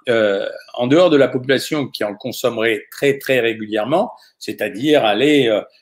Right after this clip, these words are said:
je, je sais pas moi, cinq, six canettes par jour, plus, euh, euh, autre chose, les, les, il y a pas que le, le Coca-Cola, il y a les, euh, comment ça s'appelle, euh, euh, tous les sodas à l'orange, les,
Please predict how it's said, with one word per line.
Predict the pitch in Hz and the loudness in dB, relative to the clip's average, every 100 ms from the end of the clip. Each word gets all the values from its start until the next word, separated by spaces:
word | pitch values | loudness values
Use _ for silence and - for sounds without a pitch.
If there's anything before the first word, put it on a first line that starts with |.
| _ | _
je, | 98 - - 107 104 | -16 -12 -6 -4 -4
je | |
sais | - | -2
pas | 151 165 | 0 0
moi, | 117 95 | -2 -6
cinq, | - 160 156 143 | -2 -2 -2 -4
six | - 156 | -10 -8
canettes | 139 120 120 - - | -4 -4 -4 -6 -2
par | 123 117 | -2 -2
jour, | 123 165 180 165 - | -4 -2 2 0 0
plus, | 147 160 165 - | -6 -6 -6 -2
euh, | 139 117 - - _ 123 | -2 -2 -4 -18 _ -2
euh, | 113 110 | 0 0
autre | 127 131 - 123 | -4 -4 -4 -4
chose, | - 175 185 175 147 | -2 0 0 -2 -2
les, | 120 113 117 113 107 - _ - | -2 -2 -4 -4 -4 -10 _ -12
les, | 120 113 | -6 -4
il | 110 | -4
y | 110 | -4
a | |
pas | 135 120 | -2 -4
que | 127 | -2
le, | 113 107 | -2 -2
le | 107 | -2
Coca-Cola, | 107 110 117 - 147 151 147 | -4 -2 0 0 2 2 2
il | 123 | 2
y | |
a | 110 110 | 2 2
les, | 104 101 101 98 | 0 -2 -2 -2
euh, | 98 - - - | -4 -8 -10 -12
comment | 107 | -12
ça | 107 - | -8 -8
s'appelle, | 107 120 110 | -4 -4 -2
euh, | 101 92 - _ - - _ | -4 -6 -12 _ -20 -20 _
euh, | 120 110 | 0 0
tous | 104 123 | 0 -2
les | 110 | -2
sodas | - 117 117 113 107 | 0 0 2 2 2
à | 101 | 2
l'orange, | 117 120 139 143 123 | 0 2 2 0 -2
les, | 120 107 104 104 | -4 -4 -4 -8